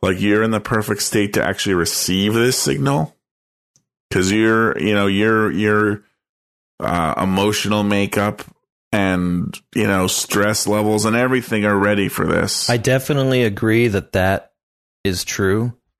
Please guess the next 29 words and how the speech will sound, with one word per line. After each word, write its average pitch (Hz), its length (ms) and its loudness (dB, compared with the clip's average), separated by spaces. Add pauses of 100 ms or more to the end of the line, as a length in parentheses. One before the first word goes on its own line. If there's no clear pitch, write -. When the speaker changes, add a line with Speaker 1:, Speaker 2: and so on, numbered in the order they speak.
(140)
Speaker 1:
And 104 180 0
then 110 220 2
you 110 140 0
also 113 420 0
see 113 300 0
the 98 180 0
shaft 107 480 -2
of 101 100 -2
light 98 340 -2
come 101 240 -4
through 104 180 -2
the 98 120 2
window 98 400 2
a 87 60 0
certain 90 400 0
way, 90 500 2 (500)
fall 101 540 -2
on 92 240 0
the 90 140 0
hardwood 98 480 0
floor, 92 720 0 (760)
and 92 600 -2
you 95 180 0
realize 92 640 0
you're 87 100 0
looking 90 480 0
at 85 140 2
a 80 80 0
perfect - 680 -2